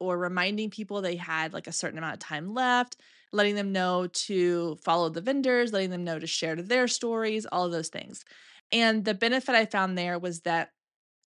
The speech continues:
my story views did increase quite a bit, which was really nice.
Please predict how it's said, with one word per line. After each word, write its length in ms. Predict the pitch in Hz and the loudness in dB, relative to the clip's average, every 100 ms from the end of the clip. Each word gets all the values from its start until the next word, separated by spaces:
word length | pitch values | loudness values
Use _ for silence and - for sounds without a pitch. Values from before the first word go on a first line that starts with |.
| _ | _
my 200 | 220 202 | 0 2
story 480 | 202 - 190 202 214 | 2 0 0 0 -2
views 340 | 208 208 196 | -4 -4 -4
did 340 | - 180 175 185 _ | -2 -2 -2 -8 _
increase 480 | 190 180 180 175 - | -4 -4 -4 -4 -4
quite 260 | - 226 | 0 2
a 60 | 247 | 2
bit, 240 | 262 285 | 0 -2
which 140 | 214 220 | -4 -6
was 100 | 208 | -4
really 220 | 180 175 | -2 -2
nice. 440 | 175 175 311 - | -4 -4 -6 -12